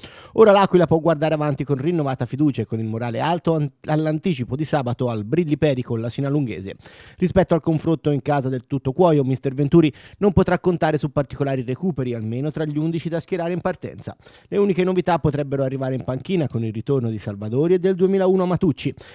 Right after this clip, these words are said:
Il primo peraltro si metterà a disposizione indossando una mascherina protettiva per evitare guai ulteriori al setto nasale.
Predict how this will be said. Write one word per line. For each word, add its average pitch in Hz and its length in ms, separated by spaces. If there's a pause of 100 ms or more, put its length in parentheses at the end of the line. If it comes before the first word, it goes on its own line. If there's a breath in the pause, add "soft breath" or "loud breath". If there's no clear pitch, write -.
Il 190 160
primo 208 240
peraltro 170 420
si 147 120
metterà 151 320
a 147 40
disposizione 143 680
indossando 151 640
una 123 80
mascherina 143 480
protettiva 139 580 (240 loud breath)
per 202 140
evitare 180 340
guai 131 380
ulteriori 120 480
al 127 100
setto - 280
nasale. 135 440